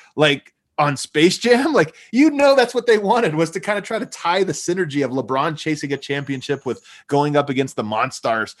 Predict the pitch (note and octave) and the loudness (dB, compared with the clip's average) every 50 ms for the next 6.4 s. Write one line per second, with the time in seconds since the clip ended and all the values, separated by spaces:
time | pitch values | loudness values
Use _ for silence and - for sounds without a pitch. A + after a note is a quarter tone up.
0 | - - - - C#3+ C3 - D3+ E3+ F#3 - - F3+ E3 E3 F3 F3 E3+ - E3 | -20 -10 -4 -2 -2 -2 0 2 0 2 2 0 0 0 2 0 0 0 2 0
1 | D3+ D3 C#3+ C#3 C3+ C#3+ D#3 D#3+ D#3 D3 - - C3+ B2+ B2 A#2 A#2 A2+ A2+ A#2 | 2 2 0 0 0 0 0 0 -2 -4 -2 0 2 2 2 2 0 -2 -4 -6
2 | A2+ A2 A#2 A#2 A2+ C3+ D#3 E3 D#3+ D3+ C#3 B2 D3 D3+ D3+ D3 C#3 C3 B2+ A#2 | -6 -6 -6 -6 -4 -2 0 0 0 0 -2 -2 -2 -2 -2 -2 -4 -4 -6 -4
3 | A#2+ A#2 B2+ D#3+ D3+ C3+ A#2 G#2 - _ _ _ _ - D#3 E3+ G#3+ B3+ A#3+ F3+ | -4 -4 -2 -2 0 0 0 -2 -4 _ _ _ _ -4 -2 0 2 2 0 0
4 | A3 G3+ - G#3+ G#3+ G#3 - F#3+ G3 G3 F#3+ G3 G3 F#3+ F#3+ F3+ - F3+ E3+ D#3 | -2 -4 -4 -4 -4 -6 -6 -8 -10 -6 -6 -4 -4 -4 -6 -8 -8 -10 -10 -8
5 | D#3 - F#3+ F3+ D3 C3 - - C#3+ C#3+ C#3+ - - D#3+ D#3 D3+ D3 D3 - D#3 | -2 0 2 2 2 0 -2 -8 -10 -10 -10 -10 -10 -8 -6 -6 -6 -6 -6 -8
6 | D3+ D3 - C#3+ A#2 G2+ G2 G2 | -8 -8 -8 -10 -10 -10 -14 -18